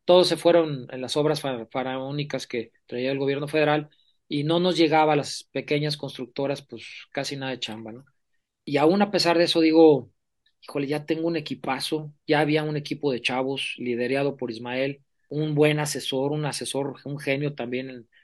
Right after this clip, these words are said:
eh, Juan Carlos Orozco Arena, y lo que digo es, oportunidades como estas hay una en la vida,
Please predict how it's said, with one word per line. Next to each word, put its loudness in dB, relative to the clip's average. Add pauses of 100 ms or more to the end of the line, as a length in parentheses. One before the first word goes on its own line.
(160)
eh, -10
Juan -14
Carlos -4
Orozco -4
Arena, -6 (560)
y 0
lo -2
que 0
digo 6
es, 2 (120)
oportunidades -2
como -4
estas -6
hay 2
una -2
en -4
la -8
vida, 2